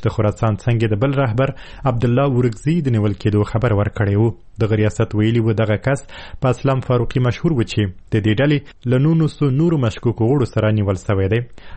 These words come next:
اسلم فاروقي په کابل کې د سیکانو پر ګردواره د مارچ د پنځه ویشتمې د حملې یو طرح بلل سوی چې په هغه حمله کې لږ تر لږه پنځه ویشت کسان وژل سوي وو.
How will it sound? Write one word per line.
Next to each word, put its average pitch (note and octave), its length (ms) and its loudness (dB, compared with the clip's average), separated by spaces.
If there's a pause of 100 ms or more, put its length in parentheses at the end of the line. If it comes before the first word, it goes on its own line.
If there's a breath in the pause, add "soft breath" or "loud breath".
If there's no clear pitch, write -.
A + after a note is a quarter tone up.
(180 loud breath)
اسلم D#3 320 0 (140)
فاروقي C3 420 0
په B2+ 140 0
کابل D#3 180 0
کې - 240 -4
د - 140 -4
سیکانو A2+ 420 0
پر G#2 200 0
ګردواره G#2 400 2 (360 loud breath)
د B2+ 200 0
مارچ C#3+ 260 -2
د B2 180 0
پنځه A2+ 240 0
ویشتمې C#3+ 380 0 (100)
د G2 100 2
حملې A2 720 -2
یو A2+ 80 2 (160)
طرح A#2+ 320 0
بلل G2+ 240 0
سوی G2+ 240 0
چې G2 320 -2
په G2+ 40 2 (120)
هغه G2+ 240 0
حمله G#2+ 260 0
کې - 160 -4
لږ C#3 100 0 (120)
تر B2+ 180 2
لږه C3 220 2 (400 loud breath)
پنځه B2+ 320 2
ویشت - 240 -4
کسان G2+ 320 0
وژل G2+ 320 0
سوي G2+ 160 0
وو. A#2 180 2